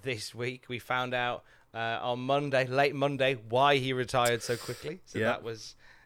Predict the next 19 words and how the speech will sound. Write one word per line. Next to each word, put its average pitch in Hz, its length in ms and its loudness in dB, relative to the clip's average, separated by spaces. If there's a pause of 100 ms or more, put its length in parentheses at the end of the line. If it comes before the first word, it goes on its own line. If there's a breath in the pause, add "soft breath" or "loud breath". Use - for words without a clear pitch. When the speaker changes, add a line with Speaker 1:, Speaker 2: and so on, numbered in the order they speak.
Speaker 1:
that 120 260 2
was 123 140 -2
a 127 80 2
thing. 151 380 2 (220)
But 156 240 6 (220 loud breath)
we 202 240 4
are 196 460 6
back 208 400 4
at 180 140 0
a 165 40 2
time 185 640 4
where 147 200 6
Vince's 160 640 -4
voice, 165 480 -2 (520 loud breath)
metaphorically 190 840 4
and 160 260 2
physically 151 680 -2 (100)
and 214 300 0
literally, 113 540 -4